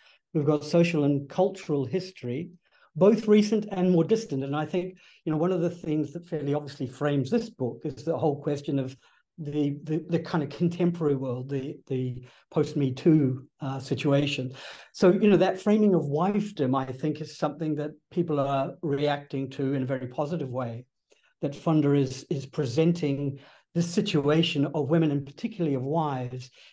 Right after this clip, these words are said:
in, in a, in a way that a lot of readers are responding positively to.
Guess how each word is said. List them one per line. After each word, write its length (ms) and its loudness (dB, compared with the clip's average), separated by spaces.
in, 360 4
in 160 2
a, 40 6
in 100 4
a 60 2
way 400 0
that 420 -6
a 80 -8
lot 280 0
of 300 -6
readers 540 -2
are 280 -4
responding 500 -6
positively 540 -4
to. 300 -10